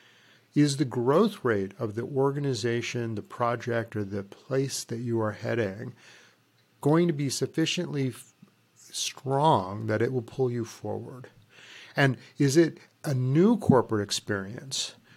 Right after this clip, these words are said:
Because we know that diverse experiences, whether they're industry or whether it's phase or whether it's the challenges that you might end up facing,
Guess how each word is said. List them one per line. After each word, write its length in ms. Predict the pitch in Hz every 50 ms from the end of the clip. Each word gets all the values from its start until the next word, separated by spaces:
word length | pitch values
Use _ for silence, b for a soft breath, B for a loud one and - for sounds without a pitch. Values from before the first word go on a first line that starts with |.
| b b b b b
Because 280 | - 120 - 139 123 117
we 120 | 139 139
know 320 | 135 135 143 147 165 170 165
that 200 | 143 131 113 104
diverse 640 | 120 117 117 113 107 107 117 131 143 156 - -
experiences, 1000 | 147 - - - - - 127 123 123 123 123 117 - - 104 98 92 90 - -
whether 240 | 110 104 104 104
they're 240 | 101 101 101 98 98
industry 920 | 113 127 135 139 135 131 127 - - - - 117 117 113 110 107 104 101 98 B B B B B B B B B
or 80 | 110
whether 300 | 101 101 101 98 104 98
it's 200 | 95 95 - -
phase 840 | - - - - 123 123 123 127 123 120 120 117 117 113 110 - - - B B B B B B B -
or 100 | 104 101
whether 340 | 104 104 104 101 104 104
it's 260 | 101 95 95 - - - _ _ _ _ _ _ _ _ _ _ - - - -
the 100 | 131 110
challenges 760 | - - - 123 120 123 135 139 135 113 110 127 123 110
that 140 | 123 117 117
you 140 | 117 113 110
might 240 | 110 110 110 110 110
end 180 | 107 107 101
up 160 | 101 98 98 -
facing, 800 | - - 120 120 123 131 - - - 107 95 92 92 95 95